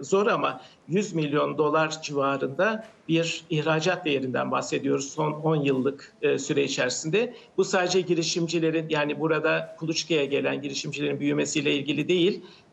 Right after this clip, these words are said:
yapılan işbirlikleri kapsamında doğan iş hacmini ben özellikle çok önemsiyorum. Bu çünkü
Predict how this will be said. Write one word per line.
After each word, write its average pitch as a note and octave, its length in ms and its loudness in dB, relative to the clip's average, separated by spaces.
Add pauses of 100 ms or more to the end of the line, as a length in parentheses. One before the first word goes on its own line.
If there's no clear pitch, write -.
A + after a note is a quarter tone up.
(140)
yapılan F3 380 2
işbirlikleri F3+ 760 0
kapsamında F3 720 0
doğan E3+ 500 2 (560)
iş A3 200 0
hacmini C#3+ 540 -4 (180)
ben - 300 -4
özellikle C#3 520 -2
çok - 220 -4
önemsiyorum. C#3+ 720 0
Bu G3+ 280 2
çünkü F#3+ 440 0